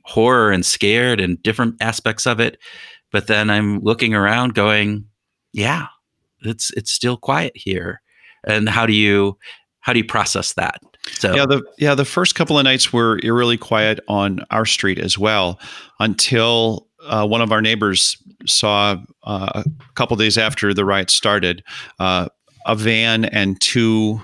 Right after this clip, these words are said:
Speaker 2: vehicles, two sedans, pull up and go across the street where some construction is going on. And they went to vandalize a big bulldozer, big Caterpillar bulldozer. And my neighbor just yelled, "Hey, <laughs> what, what are you doing? You
Speaker 1: Yeah.
Speaker 2: know, don't, don't do that."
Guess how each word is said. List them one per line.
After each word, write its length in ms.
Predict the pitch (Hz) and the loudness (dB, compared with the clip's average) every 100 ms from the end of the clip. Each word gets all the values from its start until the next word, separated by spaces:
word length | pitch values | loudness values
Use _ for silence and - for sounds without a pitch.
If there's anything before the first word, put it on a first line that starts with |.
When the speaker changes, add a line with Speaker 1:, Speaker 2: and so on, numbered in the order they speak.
| - _ _ | -14 _ _
Speaker 2:
vehicles, 720 | 101 113 101 - 87 95 - | -2 0 2 0 -2 0 -2
two 220 | - - 104 | 0 -2 0
sedans, 640 | - 95 98 90 87 - - - - _ | 0 2 2 0 -2 -4 -6 -18 -18 _
pull 200 | 117 113 | 0 2
up 240 | 107 104 | 2 0
and 400 | - 107 101 92 | -2 0 0 -2
go 380 | 92 110 107 104 - | 0 2 4 2 -2
across 380 | 110 131 123 | -2 0 0
the 60 | - | 0
street 340 | - 117 104 | 0 0 0
where 320 | 104 101 104 78 | 0 2 0 0
some 300 | - 101 95 | 0 0 -2
construction 480 | 104 - 113 - | -2 -2 0 -2
is 100 | 92 | -2
going 260 | - 87 90 | -2 -2 -2
on. 240 | 90 92 92 | -2 -4 -4
And 100 | 104 | 0
they 60 | 104 | 2
went 160 | 107 | 2
to 60 | 101 | 0
vandalize 760 | 101 101 101 92 92 92 90 82 - | 0 0 2 0 2 2 0 0 -2
a 120 | 95 | -2
big 300 | 95 92 90 | -2 -4 -2
bulldozer, 580 | 90 85 87 - - - _ | -2 -2 -2 -4 -4 -10 _
big 140 | 101 | -8
Caterpillar 480 | - 98 87 87 85 | -4 -6 -4 -6 -6
bulldozer. 560 | 82 85 82 87 - - - - - - - | -4 -6 -6 -6 -8 -12 -20 -18 -16 -16 -4
And 160 | 117 117 | 0 2
my 120 | 117 | 2
neighbor 260 | 113 127 | 2 2
just 180 | 107 110 | 2 2
yelled, 200 | 113 101 | 2 0
"Hey, 440 | 131 185 165 82 - - | 0 0 0 -4 -8 -10
<laughs> 160 | - - | -10 -4
what, 140 | 139 | -4
what 260 | - 160 180 | -4 -6 -4
are 40 | |
you 100 | 202 151 | -4 0
doing? 480 | 151 214 147 82 - _ _ _ | 2 2 2 -4 -10 _ _ _
You 80 | 98 | -2
Speaker 1:
Yeah. 80 | 98 | -2
Speaker 2:
know, 100 | 92 - _ _ _ | -2 -6 _ _ _
don't, 240 | 143 151 - | -2 -2 0
don't 220 | 151 175 | 0 0
do 160 | - 285 | -2 0
that." 360 | 107 - - | 0 -2 -8